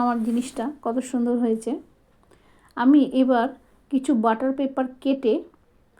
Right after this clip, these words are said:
আমি একটা জিনিস বানাচ্ছি। দেখুন সুন্দর করে এরকম ভাঁজ করে আমি একটু মিষ্টি, কেক, যে সমস্ত কাগজের মধ্যে, সুন্দর একটা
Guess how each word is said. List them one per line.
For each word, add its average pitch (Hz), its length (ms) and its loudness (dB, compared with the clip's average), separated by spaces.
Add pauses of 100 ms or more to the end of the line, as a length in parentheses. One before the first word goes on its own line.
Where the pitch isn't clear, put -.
(360)
আমি 247 180 0 (100)
একটা 240 220 -4 (1400)
জিনিস 254 240 4 (100)
বানাচ্ছি। 226 340 -4 (120)
দেখুন 247 260 -4 (880)
সুন্দর 277 300 4
করে 254 140 0
এরকম 254 200 -2 (160)
ভাঁজ 220 200 -6 (140)
করে 240 200 0 (240)
আমি 233 120 -4 (100)
একটু 226 200 -6 (1600)
মিষ্টি, 262 500 2 (200)
কেক, 254 240 0 (420)
যে 254 80 2 (100)
সমস্ত 269 260 2 (140)
কাগজের 240 500 2
মধ্যে, 220 240 -2 (140)
সুন্দর 254 320 4
একটা 247 160 -6